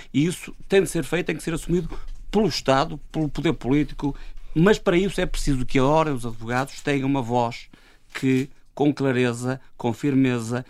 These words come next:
e com capacidade de persuasão sobre o poder político e, falando no espaço público, chama a atenção para esta necessidade, para os cidadãos terem a percepção disto e exigirem do poder político este investimento sério. Por outro lado, há atrasos efetivos nos tribunais administrativos e fiscais,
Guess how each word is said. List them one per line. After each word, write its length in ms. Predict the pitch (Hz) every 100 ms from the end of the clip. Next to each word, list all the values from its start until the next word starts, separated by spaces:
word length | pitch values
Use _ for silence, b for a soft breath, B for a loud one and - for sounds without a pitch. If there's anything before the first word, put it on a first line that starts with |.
| b
e 100 | 143
com 200 | 127 180
capacidade 720 | 156 143 135 - 123 143 135
de 60 | 120
persuasão 600 | - - 131 127 123 117
sobre 280 | 113 151 127
o 40 |
poder 200 | - 117
político 600 | - 117 127 123 123 - B B -
e, 300 | 196 190 180
falando 480 | - - 151 151 196
no 40 | 160
espaço 360 | - 120 117
público, 520 | - 139 139 151 156 B B
chama 340 | - 180 151
a 20 |
atenção 320 | 147 139 135 147
para 140 | 156
esta 200 | 160 160
necessidade, 280 | 143 143 139
para 100 | 143
os 80 | 131
cidadãos 260 | 151 170
terem 320 | - 165 156 139 B B
a 80 | 147
percepção 540 | 135 208 202 170 170
disto 300 | 147 196 -
e 60 | 165 - -
exigirem 600 | 208 160 196 147 208 202
do 100 | 165
poder 200 | 131 135
político 360 | 131 147 160 -
este 160 | 147 131
investimento 380 | 107 127 120
sério. 300 | - - 95 - B B -
Por 100 | 233
outro 160 | 190
lado, 180 | 175 156
há 80 | 165
atrasos 380 | 160 175 185 143
efetivos 560 | 127 127 135 131 135 - B B
nos 120 | -
tribunais 240 | 127 147 151
administrativos 460 | 143 139 135 123
e 60 | 135
fiscais, 600 | - - 143 117 - -